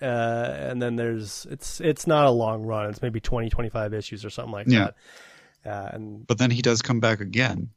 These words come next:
Speaker 1: Oh, he does?
Speaker 2: Yeah, uh, even later.
Speaker 1: Oh.
Speaker 2: And I think then he's just writing Uncanny. And then they also give him a new title,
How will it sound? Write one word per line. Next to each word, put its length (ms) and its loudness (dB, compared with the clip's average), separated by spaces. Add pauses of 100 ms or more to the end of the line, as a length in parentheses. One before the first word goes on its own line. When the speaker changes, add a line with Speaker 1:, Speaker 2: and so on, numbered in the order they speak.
(140)
Speaker 1:
Oh, 60 4
he 60 4
does? 340 2 (420)
Speaker 2:
Yeah, 380 0 (160)
uh, 340 -4
even 300 2
later. 420 4 (320)
Speaker 1:
Oh. 120 2
Speaker 2:
And 100 6
I 40 6
think 220 2 (140)
then 180 4
he's 220 -2
just 180 -2
writing 340 0
Uncanny. 600 0
And 140 2
then 80 8
they 120 6
also 260 4
give 240 2
him 280 0 (300)
a 40 -6
new 280 4
title, 560 0